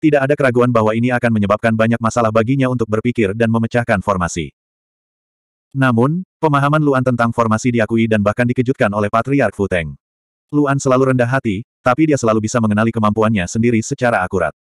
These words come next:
Setelah mengamati seluruh bumi yang keras dalam radius seratus mil, Luan akhirnya berhenti di satu tempat. Kemudian, dia menutup matanya dan diam-diam mengumpulkan semua pikirannya, berpikir cepat di lautan kesadarannya.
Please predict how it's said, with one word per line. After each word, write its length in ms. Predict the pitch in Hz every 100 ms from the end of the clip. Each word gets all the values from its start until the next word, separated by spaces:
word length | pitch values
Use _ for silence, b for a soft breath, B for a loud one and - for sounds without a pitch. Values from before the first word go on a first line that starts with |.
| _ _ _ _
Setelah 400 | - 139 151 165
mengamati 400 | 156 135 131 135
seluruh 240 | 123 120 113
bumi 240 | 113 127
yang 80 | 123
keras 240 | 113 107
dalam 240 | 113 101 104
radius 320 | 104 120 -
seratus 320 | 120 127 123
mil, 240 | 98 76 -
Luan 320 | 143 135 123
akhirnya 320 | 120 120 127 113
berhenti 400 | 110 117 120 101
di 80 |
satu 240 | 110 113 110
tempat. 320 | 98 92 - _ _ _ _ _ 147
Kemudian, 560 | 139 127 104 104 196 - _
dia 240 | 139 147
menutup 240 | 151 147 143
matanya 400 | 120 117 123 113
dan 60 |
diam-diam 320 | 104 101 107
mengumpulkan 500 | 117 98 104 107 117
semua 240 | - 117 117
pikirannya, 560 | 139 147 139 92 76 -
berpikir 480 | - 120 117 139 139
cepat 240 | 113 110
di 80 | 117
lautan 400 | 113 120 120 90
kesadarannya. 560 | 98 - 95 87 76